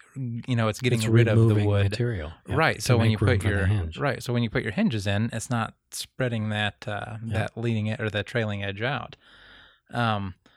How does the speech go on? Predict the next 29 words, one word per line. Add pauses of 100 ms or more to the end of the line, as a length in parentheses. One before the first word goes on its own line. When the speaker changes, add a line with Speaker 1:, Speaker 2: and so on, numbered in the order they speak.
Speaker 2:
but
yeah,
so
the,
the
thing
that's
kinda
neat
about
it, (1000)
it
has
two
blades
that
counter, (500)
I
don't
wanna
say
rotate
'cause
they're
not
rotating,
but (300)
counter
swipe.